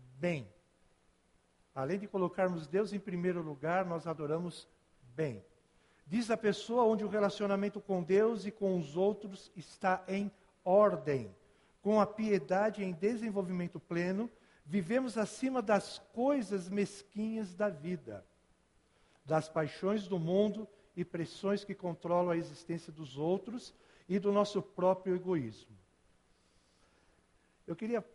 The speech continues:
aprofundar um pouco mais essa questão da, das coisas mesquinhas. Às vezes nós perdemos tempo com coisas tão pequenas, tão insignificantes,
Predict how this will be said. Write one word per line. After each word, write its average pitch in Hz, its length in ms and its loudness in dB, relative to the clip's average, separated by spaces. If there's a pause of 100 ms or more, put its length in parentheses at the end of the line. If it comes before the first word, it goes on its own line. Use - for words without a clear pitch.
aprofundar 190 480 0
um 185 60 4
pouco 190 280 -6
mais 180 360 2
essa 160 180 -8
questão 165 540 -2
da, 135 240 0
das 139 240 -6
coisas 156 320 -8
mesquinhas. 151 800 -8
Às 151 160 -4
vezes 175 380 -2
nós 180 180 -4
perdemos 165 500 -6
tempo 190 260 -6
com 175 120 -14
coisas 175 340 -8
tão 240 200 -8
pequenas, 127 360 -14 (1040)
tão 247 180 2
insignificantes, 214 880 -6